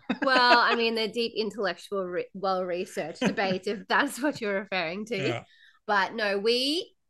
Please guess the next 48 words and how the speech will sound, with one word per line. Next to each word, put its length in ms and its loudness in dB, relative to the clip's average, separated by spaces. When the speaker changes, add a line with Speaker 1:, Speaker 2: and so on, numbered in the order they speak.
Speaker 2:
it 200 -4
feels 360 0
like 340 0
it 80 -4
was 180 -6
yesterday, 520 -6
but 80 -6
it 40 -4
was 120 -12
actually, 300 -10
like, 160 -10
a 60 -10
month 380 -10
ago 240 -10
now. 360 -10
Speaker 1:
<sighs> 560 -2
Speaker 2:
Got 220 0
back 280 4
from 140 -4
our 200 0
trip 540 -4
to 60 -12
Disneyland, 840 -12
Speaker 1:
Thank 20 -10
Speaker 2:
which 200 -6
Speaker 1:
you. 260 -6
Speaker 2:
we 480 -2
mentioned. 720 -6
Speaker 1:
I 40 -12
like 180 -8
your 100 -6
Speaker 2:
If 60 -6
Speaker 1:
mug, 160 -6
Speaker 2:
you're 120 -2
Speaker 1:
by 40 -2
the 60 -2
way. 80 0
Speaker 2:
watching, 520 -6
you 120 -8
can 160 -10
see 260 -6
our 160 0
mugs, 500 -4
and 120 -6
I'm 160 -4
wearing 320 0
Disney 540 -2
ears. 280 -2